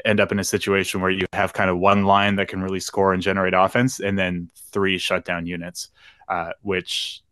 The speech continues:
you know, I don't know how far you really wanna put that. So I, I'd hope to see a guy like Gabe Vilardi maybe get the opportunity to break out a little bit offensively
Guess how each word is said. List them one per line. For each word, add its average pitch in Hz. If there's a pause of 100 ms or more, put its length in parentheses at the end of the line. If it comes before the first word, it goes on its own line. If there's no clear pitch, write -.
(280)
you 98
know, 87
I 90
don't 92
know 90
how 90 (300)
far -
you 85 (240)
really 90
wanna 85
put 90
that. 85
So 95
I, 95
I'd 92
hope 107
to 107
see 98 (380)
a 98
guy 92
like 90
Gabe 92
Vilardi 90
maybe 87
get 92
the 90
opportunity 87
to 85
break 90
out 87
a 87
little 85
bit 90 (400)
offensively 95